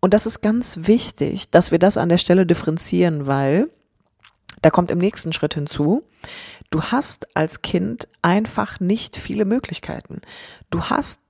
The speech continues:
nicht viele Möglichkeiten, mit Überforderung oder Stress oder all diesen überwältigenden Dingen, die passieren können, umzugehen. Du kannst dich nur spalten.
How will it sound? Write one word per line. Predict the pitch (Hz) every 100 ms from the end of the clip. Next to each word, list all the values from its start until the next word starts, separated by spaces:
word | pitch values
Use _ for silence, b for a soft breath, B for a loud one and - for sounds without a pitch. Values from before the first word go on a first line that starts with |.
| -
nicht | 190 254 - -
viele | - 233
Möglichkeiten, | 220 233 220 - 180
mit | 180 -
Überforderung | 160 - 175 175 165 170 180
oder | - 165 143
Stress | - - 151 170 - B B B B B B B B B _
oder | 185 185 - -
all | 196
diesen | 208 190
überwältigenden | 156 175 180 226 185 175
Dingen, | 180 185
die | 175
passieren | 170 175 - 180 170
können, | - 185
umzugehen. | 185 226 - 151 147
Du | 147
kannst | - - 233 - -
dich | 170 -
nur | 175 196 208
spalten. | - - 156 165 - - -